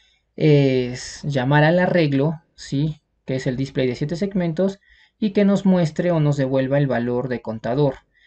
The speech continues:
Y este valor en sí lo vamos a mostrar en el puerto B, en todo caso en el display de siete segmentos.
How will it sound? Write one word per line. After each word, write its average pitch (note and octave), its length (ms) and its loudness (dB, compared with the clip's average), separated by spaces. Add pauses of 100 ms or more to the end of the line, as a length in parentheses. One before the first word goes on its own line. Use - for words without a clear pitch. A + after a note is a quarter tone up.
(180)
Y C3+ 180 -2
este D3 220 0
valor D#3+ 300 2
en E3+ 100 -2
sí E3 180 -2
lo D3 100 2
vamos C3+ 260 -2
a C3 60 -4
mostrar A#2+ 340 -6
en A#2+ 80 -6
el A#2 120 -8
puerto D3 320 -4
B, E3 260 0 (120)
en C#3 200 -6
todo B2 240 -6
caso C3 400 -2
en C3 180 -6
el A#2+ 80 -8
display A#2+ 320 -6
de A2+ 80 -6
siete C3 220 -12
segmentos. C3+ 560 -8